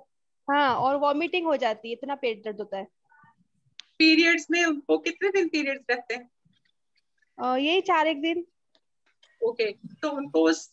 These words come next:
Speaker 2: multivitamin दीजिए और ओपीसी दीजिए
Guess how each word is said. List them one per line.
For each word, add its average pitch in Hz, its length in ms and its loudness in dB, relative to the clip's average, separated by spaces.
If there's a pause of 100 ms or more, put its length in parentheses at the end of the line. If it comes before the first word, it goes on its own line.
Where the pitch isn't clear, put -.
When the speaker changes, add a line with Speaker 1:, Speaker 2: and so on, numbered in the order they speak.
Speaker 2:
multivitamin 311 840 4
दीजिए 294 460 2
और 247 460 2
ओपीसी 302 520 4
दीजिए 202 520 0